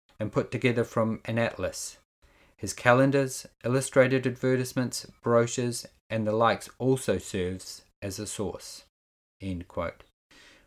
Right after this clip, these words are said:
Wolfley would go on to create four further narrative collections, consisting of numerous books and a large amount of single sheet drawings, which stand alone from his narrative works,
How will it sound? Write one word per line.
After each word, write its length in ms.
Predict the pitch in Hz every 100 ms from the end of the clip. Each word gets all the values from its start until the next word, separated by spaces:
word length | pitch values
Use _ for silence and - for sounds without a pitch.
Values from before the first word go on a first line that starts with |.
| _ -
Wolfley 460 | 113 165 170 160 147
would 160 | 127
go 240 | 123 113 110
on 200 | 107 120
to 80 | -
create 380 | - 101 -
four 380 | - - 120 135
further 380 | 135 113 107 104
narrative 480 | 98 95 95 95 -
collections, 640 | 98 82 - 80 87 -
consisting 640 | - 117 - 117 - 117 110
of 100 | 107
numerous 480 | 117 131 135 127
books 540 | - 104 - - - - _ _ _ _
and 160 | 104 107
a 80 |
large 380 | 113 131 151 131
amount 320 | 95 95 98
of 80 | 107
single 360 | - 127 120 120
sheet 300 | - 139 -
drawings, 580 | 104 95 87 82 - - _ - _
which 140 | 117 -
stand 420 | - 139 143 147
alone 340 | 139 139 113
from 200 | - 98
his 180 | 95 -
narrative 480 | 92 90 87 87 85
works, 420 | 87 92 -